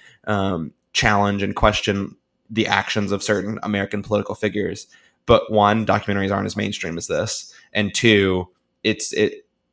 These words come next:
I, I, like, shocking is just the best word for it, right? And,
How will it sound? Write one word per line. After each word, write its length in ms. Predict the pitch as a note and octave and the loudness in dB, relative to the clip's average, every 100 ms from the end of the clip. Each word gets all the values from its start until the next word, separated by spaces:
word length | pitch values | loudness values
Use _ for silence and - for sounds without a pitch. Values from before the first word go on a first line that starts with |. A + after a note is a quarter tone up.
| _ _ _ _ | _ _ _ _
I, 120 | D3+ | 4
I, 120 | - | 6
like, 160 | D3 C#3+ | 6 6
shocking 400 | - D3 G3 C#3 | 6 4 4 2
is 80 | A#2+ | 0
just 140 | B2 | 0
the 60 | A#2 | 2
best 200 | B2 B2 | 2 4
word 160 | A2+ | 0
for 260 | - C#3+ A#2 | 0 4 4
it, 80 | - | 4
right? 240 | G2+ G#2 - | 2 0 2
And, 280 | A#2+ A#2 | 4 4